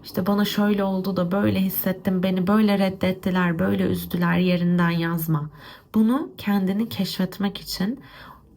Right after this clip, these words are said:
kendine bir mercek tutarak yaz. "Bunları yaşadım ve bunları öğrendim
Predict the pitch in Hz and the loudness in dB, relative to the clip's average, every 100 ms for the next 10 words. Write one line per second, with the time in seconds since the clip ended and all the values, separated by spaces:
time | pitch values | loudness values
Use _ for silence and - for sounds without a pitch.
0 | - - 190 180 180 190 233 240 - 190 | -10 -2 0 2 2 2 2 0 -2 0
1 | 190 175 170 185 185 - 175 180 165 156 | 2 2 2 -2 -4 -8 -6 -2 -2 -2
2 | 170 82 - - - - - - - - | -4 -4 -6 -16 -20 -20 -20 -20 -20 -10
3 | - 208 214 208 - 208 214 277 294 220 | -4 -2 2 2 2 0 0 -2 -2 -2
4 | 196 190 185 196 196 190 180 180 180 202 | 0 0 0 0 -2 0 2 2 0 0
5 | 277 | -2